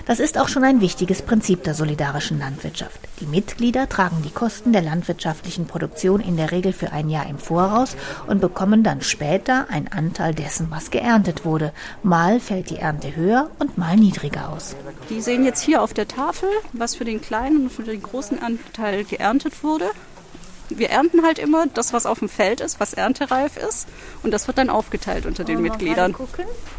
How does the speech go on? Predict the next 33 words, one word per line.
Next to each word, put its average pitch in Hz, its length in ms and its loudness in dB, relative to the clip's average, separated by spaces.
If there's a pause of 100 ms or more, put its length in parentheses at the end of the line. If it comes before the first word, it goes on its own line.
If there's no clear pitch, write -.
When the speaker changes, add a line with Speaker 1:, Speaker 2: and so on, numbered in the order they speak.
(1120)
Speaker 1:
Also 214 220 -4
kleiner, 262 580 0
da 240 120 2
dürfte 247 340 -2
ich - 120 -6
mir 226 140 4
jetzt 208 240 -2
nehmen, 262 380 6 (640)
drei 226 300 0
Stück - 380 -4
Zwiebeln, 285 720 2 (720)
ein 220 200 2
Stück - 340 -6
Lauch, 220 560 -2 (600)
sechshundertfünfzig 226 840 0
Gramm 190 180 -4 (180)
Palmkohl, 269 640 0
hundertdreißig 208 800 -2
Gramm 190 280 0
Salat. 175 520 0 (420)
Woher 170 240 -2
weiß 170 240 -2
ich, - 140 -8
wie 175 60 -6
viel 170 180 -10
hundertdreißig 170 600 -6
Gramm 269 80 -8
Speaker 2:
Wir 302 80 0
haben 311 140 2
hier 180 100 2
Speaker 1:
Salat? 294 180 0
Speaker 2:
eine - 80 -2
Waage. 180 240 -6